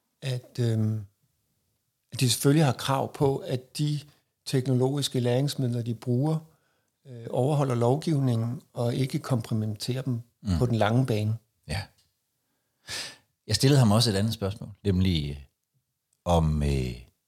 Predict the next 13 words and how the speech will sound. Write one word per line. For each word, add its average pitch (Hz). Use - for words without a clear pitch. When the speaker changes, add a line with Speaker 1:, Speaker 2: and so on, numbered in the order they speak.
Speaker 2:
om 82
det 92
efter -
hans 113
opfattelse, 95
det 107
vil 95
jeg 92
så 101
også 98
spørge 107
dig 101
om. 87